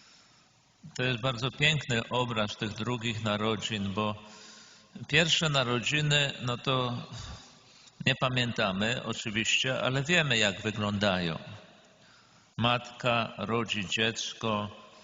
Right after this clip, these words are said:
wcześniej go dokarmia, pozwala mu wzrastać w swoim łonie przez dziewięć miesięcy.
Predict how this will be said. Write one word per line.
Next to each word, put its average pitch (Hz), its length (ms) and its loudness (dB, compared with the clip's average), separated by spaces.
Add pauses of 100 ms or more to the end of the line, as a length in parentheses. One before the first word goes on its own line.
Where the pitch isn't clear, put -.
(920)
wcześniej 107 640 2
go 101 340 2 (1000)
dokarmia, 107 1300 0
pozwala 107 480 0
mu 104 160 2
wzrastać 117 680 0
w - 100 -14
swoim 110 360 0
łonie 101 680 0 (340)
przez 110 220 0
dziewięć 107 480 2
miesięcy. 110 840 0